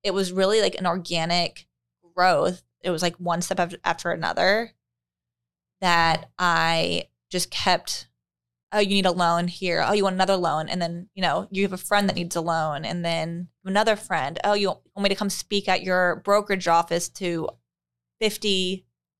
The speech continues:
agents?" Okay, great. And then, you know, "You want me to talk to so-and-so?" And then I just kept doing it. And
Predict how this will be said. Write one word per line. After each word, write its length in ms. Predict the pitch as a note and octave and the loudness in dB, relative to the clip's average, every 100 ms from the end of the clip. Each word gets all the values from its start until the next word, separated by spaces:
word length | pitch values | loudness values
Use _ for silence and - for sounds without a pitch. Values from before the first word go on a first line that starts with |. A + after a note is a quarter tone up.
| _ _ _ _ - | _ _ _ _ 2
agents?" 500 | A3 G3+ D#3 D#2+ - | 2 4 0 -2 -2
Okay, 260 | G3+ G#3 G#3+ | 0 0 -2
great. 360 | G#3 A#3 E3+ | 0 2 2
And 200 | - F#3 | 0 -2
then, 320 | F3+ F3 E3 F#3+ _ _ _ _ _ | -2 -2 -6 -12 _ _ _ _ _
you 60 | - | -2
know, 60 | F#3 | 0
"You 160 | F3+ | 2
want 180 | F#3 - | 0 0
me 440 | F#3+ F#3 F#3 F3 _ _ _ | 0 0 0 -4 _ _ _
to 260 | - G3+ F3+ | -2 2 2
talk 240 | F3+ F#3 | 0 -4
to 60 | G3+ | -2
so-and-so?" 720 | - B3 A#3 A3 F#3 E3 D#3+ | 0 2 2 2 2 2 2
And 140 | E3+ | 0
then 340 | F#3 F3 F3 F3+ _ _ _ _ - | -2 -2 -4 -8 _ _ _ _ -2
I 40 | |
just 180 | G3 F#3+ | 0 0
kept 340 | - G#3 G3+ | 2 0 2
doing 300 | G3+ B3 G#3+ | -2 0 0
it. 320 | E3 F3+ G3+ - _ _ _ _ _ - | 2 2 0 -8 _ _ _ _ _ -2
And 460 | G3+ G3 F#3 F3+ | 2 4 4 0